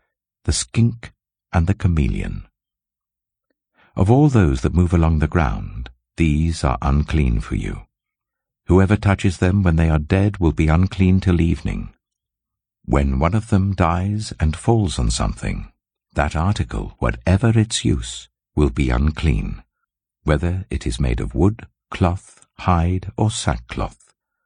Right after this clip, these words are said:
Put it in water. It will be unclean till evening, and then it will be clean. If one of them falls into a clay pot,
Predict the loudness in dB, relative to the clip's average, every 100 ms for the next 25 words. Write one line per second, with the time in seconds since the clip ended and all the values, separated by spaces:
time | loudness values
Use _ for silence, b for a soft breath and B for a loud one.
0 | _ _ _ _ _ _ _ -4 0 2
1 | 2 2 2 -2 -2 -6 -8 -12 _ _
2 | _ _ _ _ _ -4 -2 0 2 2
3 | 0 0 2 2 2 2 2 0 -4 -4
4 | -2 -4 -2 -2 -2 -4 -6 -6 -6 -2
5 | -2 -4 -10 -16 _ _ _ _ _ _
6 | _ _ _ _ _ _ -2 -2 2 2
7 | 2 2 0 2 2 2 2 0 0 2
8 | 0 0 0 2 2 0 -2 -4 -4 -8